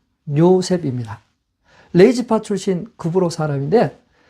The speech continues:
사도행전을 빛나게 하는 인물이에요. 사도들이 그를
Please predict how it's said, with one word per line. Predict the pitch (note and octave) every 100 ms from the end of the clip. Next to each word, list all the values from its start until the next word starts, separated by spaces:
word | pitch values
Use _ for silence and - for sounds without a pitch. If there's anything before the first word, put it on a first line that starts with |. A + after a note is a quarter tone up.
| _ _
사도행전을 | - - - C#4 C#4+ C#4 B3+ B3+ B3 A3+ A3+ A3+
빛나게 | - F#3+ G3 F#3
하는 | E3+ D3
인물이에요. | C#3 C3 A#2 B2+ _ _ _ _ _ _ _ - _ _
사도들이 | - - C4+ C#4 C4
그를 | - F#3+ C4 D#3